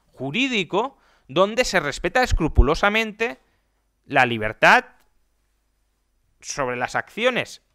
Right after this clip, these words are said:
y sobre las interacciones entre personas y cosas del resto de las personas. No consigo mis fines sometiendo, robando, dominando, esclavizando a otras personas, sino cooperando con ellas,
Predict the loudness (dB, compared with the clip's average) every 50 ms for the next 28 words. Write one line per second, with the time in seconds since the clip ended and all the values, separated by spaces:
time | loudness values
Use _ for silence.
0 | _ -10 -8 -8 -6 -4 -4 -4 -4 -4 -4 -4 -6 -8 -10 -10 -8 -6 -6 -8
1 | -8 _ -8 -8 -6 -6 -8 -10 -12 -14 -12 -12 -12 -12 -14 -12 -8 -8 -6 -6
2 | -8 -6 -4 -4 -4 -2 -2 -4 -6 -6 -8 -14 _ _ _ _ _ _ -8 -6
3 | -6 -4 -4 -4 -4 -2 -2 0 0 0 -2 -2 -6 -8 -8 -8 -12 -12 -12 -16
4 | -20 -20 -20 _ -8 -6 -4 -2 -2 0 4 4 4 4 2 -2 -6 -8 -12 -12
5 | -12 -10 -8 -8 -8 -8 -10 -12 -18 _ _ _ _ _ _ _ _ _ _ _
6 | _ _ _ _ _ _ -20 _ _ _ _ -20 -6 0 0 2 2 0 -2 0
7 | 2 2 2 2 2 -2 -6 -4 -4 -4 -6 -6 -10 _ _ _ _ _ _ _
8 | _ _ _ -6 -4 2 6 6 8 8 6 4 0 -4 -4 -4 -4 -4 -6 -6
9 | -8 -10 -8 -4 0 0 0 0 0 -4 -6 -4 -2 -2 -2 -2 -4 -6 -8 -8
10 | -8 -10 -12 -12 -12 -14 -16 -16 -18 -20 -20 -20 -20 -20 -20 _ -20 -18 -14 -12
11 | -10 -10 -8 -6 -6 -6 -6 -6 -6 -6 -6 -6 -6 -6 -6 -4 -4 -4 -2 -2
12 | -4 -4 -4